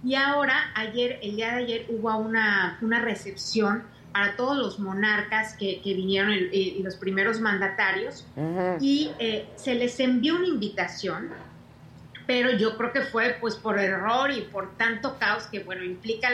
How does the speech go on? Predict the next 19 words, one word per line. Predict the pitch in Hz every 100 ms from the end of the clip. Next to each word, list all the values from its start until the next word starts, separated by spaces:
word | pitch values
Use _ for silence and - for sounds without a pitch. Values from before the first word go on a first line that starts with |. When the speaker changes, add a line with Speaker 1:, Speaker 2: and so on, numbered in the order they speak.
| 240
Speaker 1:
imagínate | 196 185 240 240
la | 202
logística | 190 190 - 220 - - 240
de | 247
esto. | 285 135
Speaker 2:
Ajá, | 156
Speaker 1:
Entonces | 160 165 165
se | 147
Speaker 2:
ajá. | 156
Speaker 1:
equivocaron, | 202 202 254 233 226 - - - - - - - - - -
se | -
equivocaron | 233 262 262 254 247 302 285 277 330 - 254
y, | 240 233 -
y | 240 233 220
entonces | 214 247 247 277
le | 247
dijeron, | 220 247 247
"No, | 262 -
disculpen, | 208 208 - 302 302 190